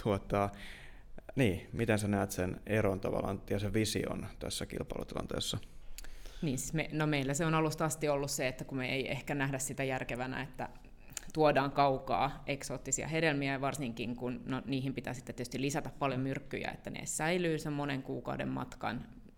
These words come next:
Speaker 2: ää,
Speaker 1: Hmm.
Speaker 2: mutta myös siis ihan se, että terveys, niin kun, tai ravintoarvoiltaan,
Speaker 1: Hmm.
Speaker 2: niin nehän ovat heikompia, niissä on enemmän,
Speaker 1: Hmm.
Speaker 2: niin kun, hedelmäsokeria,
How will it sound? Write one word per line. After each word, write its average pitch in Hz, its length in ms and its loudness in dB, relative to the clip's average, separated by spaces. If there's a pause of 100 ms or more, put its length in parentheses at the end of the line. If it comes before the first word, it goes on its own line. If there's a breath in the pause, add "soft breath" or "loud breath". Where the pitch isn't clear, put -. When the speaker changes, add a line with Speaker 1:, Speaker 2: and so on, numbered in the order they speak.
(180)
Speaker 2:
ää, 120 420 -4
Speaker 1:
Hmm. 123 100 -2 (140 loud breath)
Speaker 2:
mutta 127 220 -2
myös 131 400 -2
siis 131 260 0
ihan 131 420 -4
se, 127 280 2
että 123 360 -2 (120)
terveys, 127 680 0
niin 123 160 -4
kun, 127 180 -2 (180)
tai 139 160 2 (640 loud breath)
ravintoarvoiltaan, 160 1040 6
Speaker 1:
Hmm. 113 200 6
Speaker 2:
niin 131 140 0
nehän 135 240 0
ovat - 440 -2
heikompia, 143 480 0
niissä 131 240 -4
on 131 80 -4
enemmän, 135 320 -2
Speaker 1:
Hmm. 131 80 -2
Speaker 2:
niin 135 140 -4
kun, 131 140 -4
hedelmäsokeria, 143 920 0